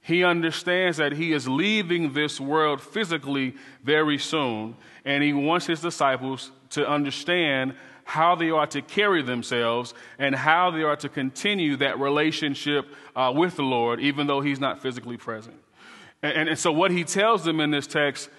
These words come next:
applies to them, and of course it applies to us as well. In our current time, how we can stay connected to the Lord.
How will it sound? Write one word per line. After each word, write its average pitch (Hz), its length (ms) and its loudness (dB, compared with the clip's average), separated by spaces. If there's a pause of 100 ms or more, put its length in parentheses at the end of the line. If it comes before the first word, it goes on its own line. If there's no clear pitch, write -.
(160)
applies 151 560 2
to 147 180 -2
them, 165 340 2
and 143 80 2
of 139 80 -2
course 151 220 0
it 147 60 0
applies 135 500 0
to 135 120 -6
us 139 260 -2
as 120 120 -8
well. 113 280 -2
In 110 80 -10
our 135 240 0
current 202 600 0
time, 107 460 -4 (480)
how 151 240 4
we 151 160 0
can 143 220 -2
stay 143 220 -2
connected 135 460 -2
to 123 120 -6
the 110 80 -6
Lord. 107 320 -10